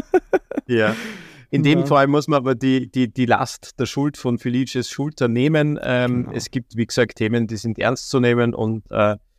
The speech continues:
Speaker 2: sind, äh, ähm, da eindeutig als, als, äh, ja, veritablen Grund anzusehen, warum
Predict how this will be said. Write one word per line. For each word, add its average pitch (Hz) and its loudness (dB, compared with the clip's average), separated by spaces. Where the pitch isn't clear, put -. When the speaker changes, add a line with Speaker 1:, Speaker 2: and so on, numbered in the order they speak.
Speaker 2:
sind, 123 0
äh, - -8
ähm, 101 0
da 92 0
eindeutig 117 0
als, 101 -4
als, - -6
äh, 107 -6
ja, 104 2
veritablen 113 2
Grund 123 -2
anzusehen, 113 -2
warum 117 -4